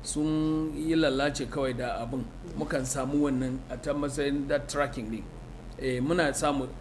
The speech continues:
shi ne za mu haɗa kuma a figure namu. To ministry namu na sama, Federal Ministry of Industry, Trade and Investment kenan. Su ma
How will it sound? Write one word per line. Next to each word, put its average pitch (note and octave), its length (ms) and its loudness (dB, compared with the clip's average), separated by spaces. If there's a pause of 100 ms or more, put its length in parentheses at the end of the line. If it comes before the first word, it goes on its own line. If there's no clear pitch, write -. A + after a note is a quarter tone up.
(160)
shi F#3+ 220 2
ne F#3 100 6
za E3+ 180 8
mu E3+ 100 2
haɗa D#3+ 360 2
kuma D#3 380 2
a A#2 80 -2
figure C#3 360 -2
namu. B2+ 260 0 (580)
To C#3+ 120 0
ministry F3+ 520 8
namu F3 320 6
na D#3 140 4
sama, D#3 300 4 (460)
Federal F#3+ 400 8
Ministry E3+ 480 4
of C#3+ 280 0
Industry, E3 540 4
Trade D#3+ 320 2
and C3 160 0
Investment B2 580 -2
kenan. A2 240 -6 (540)
Su F3+ 280 4
ma F3 320 6